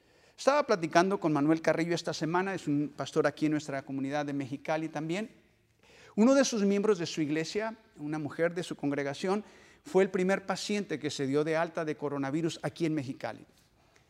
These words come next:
Me comentaba Manuel que ella le expresó a su pastor,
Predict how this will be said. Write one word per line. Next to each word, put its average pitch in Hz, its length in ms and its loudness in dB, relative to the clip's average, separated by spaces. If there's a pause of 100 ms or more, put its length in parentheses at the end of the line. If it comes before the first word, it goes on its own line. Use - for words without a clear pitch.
(580)
Me 160 160 4
comentaba 165 560 2
Manuel 202 340 0
que 170 520 -2
ella 170 460 4
le 180 120 0
expresó 196 720 -4
a 151 100 -4
su 151 160 -8
pastor, 151 560 -2